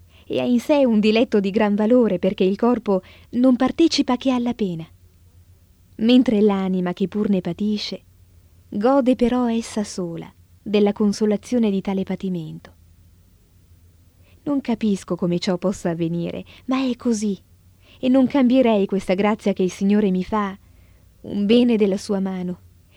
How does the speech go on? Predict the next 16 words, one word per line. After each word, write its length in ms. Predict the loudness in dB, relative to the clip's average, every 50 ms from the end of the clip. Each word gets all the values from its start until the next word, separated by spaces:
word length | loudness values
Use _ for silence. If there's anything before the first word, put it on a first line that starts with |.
| -20 -10
e 100 | -10 -10
come 280 | -4 0 2 4 4 4
ho 40 | 4
detto, 480 | 4 4 2 2 2 0 0 0 0 -4 -12 -20 -20 -20 -20 _ _ -6 -2
in 120 | 2 4
nessun 360 | 4 4 4 4 0 2 2 4
modo 320 | 4 4 2 2 2 0
acquistato 640 | -2 0 -2 -6 -4 -2 -2 -2 0 0 -2 -2
con 160 | -2 -2 -2 0
i 60 | 2
miei 180 | 2 2 0
sforzi, 480 | 0 -2 -2 -2 0 0 -2 -2 -4 -2
perché 240 | -2 -2 0 0 0
è 40 | -2
assolutamente 640 | 0 0 0 0 0 2 2 4 2 4 2 0
soprannaturale, 960 | -2 -2 -4 -2 -2 -2 -2 -2 -4 -4 -4 -4 -4 -6 -6 -8 -10 -12 -16